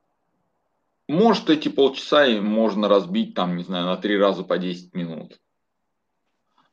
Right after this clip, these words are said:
Может быть, э, там, не знаю, пятнадцать минут, там, после просыпания и пятнадцать минут, там, допустим,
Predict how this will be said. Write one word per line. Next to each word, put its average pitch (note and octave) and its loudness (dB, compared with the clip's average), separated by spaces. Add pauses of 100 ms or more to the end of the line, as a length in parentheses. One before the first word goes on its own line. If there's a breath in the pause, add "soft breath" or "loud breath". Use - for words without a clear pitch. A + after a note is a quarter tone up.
Может A#2+ 2
быть, A2+ 0
э, G2 4
там, F2+ -2
не F2+ -4
знаю, E2+ -6
пятнадцать G2+ -4
минут, G2 -6
там, E2 -6 (100)
после G2+ -2
просыпания G2+ 0
и F2+ -4
пятнадцать F#2+ -4
минут, F2+ -2
там, - -8
допустим, - -8